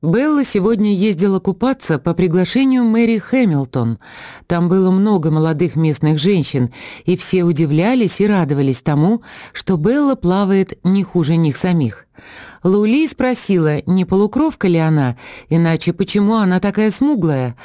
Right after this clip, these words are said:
Они наказали ей передать, как они все мне благодарны. До нашего приезда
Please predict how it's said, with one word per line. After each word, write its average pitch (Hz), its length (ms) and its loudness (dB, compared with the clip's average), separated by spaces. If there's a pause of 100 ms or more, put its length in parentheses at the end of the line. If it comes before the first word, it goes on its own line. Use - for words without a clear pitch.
(340)
Они 240 280 0
наказали 202 560 0
ей 147 200 0
передать, 151 680 -2
как 247 240 -4
они 220 240 2
все 226 320 -2
мне 170 300 2
благодарны. 139 840 -2 (440)
До 185 180 0
нашего 170 400 0
приезда 156 680 -2